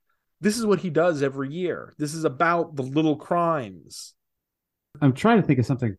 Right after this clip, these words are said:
Speaker 2: profound to say here, because this, again, that does bring up some, some heavy ideas that we'll continue to explore in the other stories. But the only thing that sticks in my mind,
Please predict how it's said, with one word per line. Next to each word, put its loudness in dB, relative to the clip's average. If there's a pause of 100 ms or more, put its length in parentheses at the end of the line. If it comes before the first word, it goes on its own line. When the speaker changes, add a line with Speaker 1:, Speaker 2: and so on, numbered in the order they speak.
Speaker 2:
profound -4 (140)
to -2
say -4
here, -6 (220)
because 0
this, -2 (280)
again, -2
that -4
does 0 (160)
bring 2
up -4
some, -4 (140)
some -2
heavy 2
ideas 2
that -6
we'll -4 (140)
continue 0
to 2
explore 0
in 0
the -4
other -2
stories. 4 (260)
But 4
the 8
only 4
thing 2
that -2 (280)
sticks -4
in 2
my 0
mind, -6